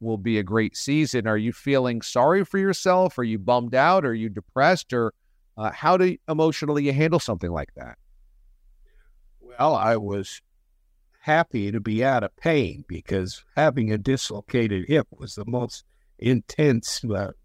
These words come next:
Speaker 2: pain you could go through. And they couldn't do, get me any pain or anything for four hours until they got me to the hospital because they didn't know if they were gonna operate.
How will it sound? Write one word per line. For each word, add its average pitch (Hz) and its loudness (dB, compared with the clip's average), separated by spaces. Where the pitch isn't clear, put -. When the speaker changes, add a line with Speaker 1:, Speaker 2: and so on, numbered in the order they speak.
Speaker 2:
pain 139 2
you 85 -4
could - -8
go 110 -2
through. 147 0
And 101 0
they 104 0
couldn't 147 0
do, 170 2
get 156 4
me 120 4
any 98 -2
pain 175 0
or 101 -4
anything 95 -6
for - -20
four 127 4
hours 123 2
until 113 -10
they 110 -4
got 127 -2
me 110 -10
to - -18
the 98 -6
hospital - -4
because 104 -8
they 101 -6
didn't 123 2
know 127 2
if 120 -2
they 127 2
were 123 2
gonna 120 -2
operate. 139 0